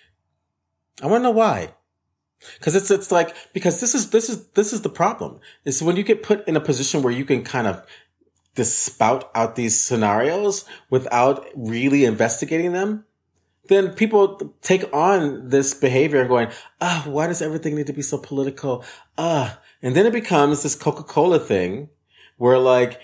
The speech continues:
everyone's fucking drinking the fucking sauce, on the fucking sauce, and they're all watching Fox News, and they're getting the news, and they think that everyone in Australia is in concentration camps because Fox News says we're all in concentration camps when we're actually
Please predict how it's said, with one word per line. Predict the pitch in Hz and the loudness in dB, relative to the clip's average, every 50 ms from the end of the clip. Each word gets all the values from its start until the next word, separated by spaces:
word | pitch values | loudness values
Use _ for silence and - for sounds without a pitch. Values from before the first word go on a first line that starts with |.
| - _ _ | -20 _ _
everyone's | 131 135 147 156 160 165 160 160 | 0 2 2 2 0 -2 -2 -2
fucking | - 170 160 156 - 156 135 | -2 -2 -2 0 0 -2 0
drinking | 113 127 139 139 - 170 156 | 2 2 0 2 0 -2 -2
the | 156 151 | -2 -2
fucking | 151 160 151 - 160 143 | -2 -2 -2 -2 -2 -2
sauce, | - - 143 151 160 139 123 135 143 - | 0 0 2 2 2 2 0 0 -2 -4
on | - - 135 147 | -4 -2 -2 -2
the | 156 151 | -2 -4
fucking | - 151 139 - 139 | -4 -4 -4 -4 -4
sauce, | 131 135 139 143 151 135 120 127 143 - - - - - _ _ | -2 -2 -2 0 0 0 -2 -2 -4 -6 -10 -12 -18 -20 _ _
and | 135 135 135 | 0 0 2
they're | 139 139 - | 2 0 2
all | 127 131 139 135 | 2 0 2 2
watching | 131 135 135 - 160 143 | 2 0 0 0 -2 -2
Fox | - - 147 143 139 - - | 0 0 0 0 0 -4 -4
News, | 139 139 156 156 147 139 135 135 | -2 -2 0 2 2 2 2 0
and | 143 127 | 0 -2
they're | 127 120 | -2 0
getting | 113 143 147 143 | 2 0 2 2
the | 135 131 | 2 0
news, | 131 139 147 147 143 139 139 135 | 2 2 2 2 2 2 0 0
and | 135 123 | 0 0
they | 123 127 | 0 0
think | 127 147 143 135 - | 0 -2 -4 -2 -2
that | 147 135 131 131 - - - - - _ - | 0 0 0 -2 -6 -12 -18 -20 -20 _ -2
everyone | - 131 135 147 147 147 143 | 0 0 2 4 4 4 4
in | 143 139 | 2 2
Australia | 131 131 - - 143 131 143 147 139 127 | 0 -2 0 2 4 4 6 4 4 4
is | 127 110 113 127 120 - | 4 2 2 0 0 0
in | 135 127 127 | -2 -4 -4
concentration | - - 139 135 - - - - 143 135 139 - 143 | -4 -4 -2 -2 -2 -4 -2 -2 0 0 0 -2 -4
camps | - 135 123 120 127 | -2 -2 -2 -2 -2
because | - 135 - 131 120 | -6 -6 -6 -4 -2
Fox | - - 127 131 - - | -2 -2 -2 -2 -4 -4
News | 127 127 147 143 - | -2 -2 -2 -2 -2
says | 127 110 - | -4 -2 0
we're | 110 127 | 0 0
all | 131 | 2
in | 131 127 | 0 0
concentration | 123 123 131 131 - - 131 127 127 147 127 | -2 -4 -6 -6 -4 -4 -6 -4 -4 -6 -6
camps | 113 113 113 110 - - - - - | -4 -6 -6 -6 -10 -14 -18 -14 -6
when | - 127 | -2 0
we're | 123 131 131 - | 2 2 2 2
actually | 110 120 123 - - - 131 123 123 120 113 | 0 -2 -2 -4 -4 -2 0 0 0 0 -4